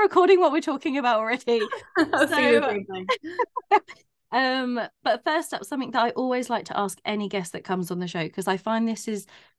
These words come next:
Speaker 1: super, super valuable to any listener, is can you just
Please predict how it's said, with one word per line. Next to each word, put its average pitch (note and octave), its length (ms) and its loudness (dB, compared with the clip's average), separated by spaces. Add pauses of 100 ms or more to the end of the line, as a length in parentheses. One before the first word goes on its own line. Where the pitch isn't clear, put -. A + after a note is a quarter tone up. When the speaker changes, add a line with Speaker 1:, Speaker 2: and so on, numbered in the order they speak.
Speaker 1:
super, A#3+ 420 -4
super G#3+ 240 -6
valuable F3+ 480 -2
to - 160 -8
any F3+ 180 0
listener, E3 400 -4
is F#3 140 -6
can D#4+ 240 2
you G4 120 0
just D#4+ 360 -6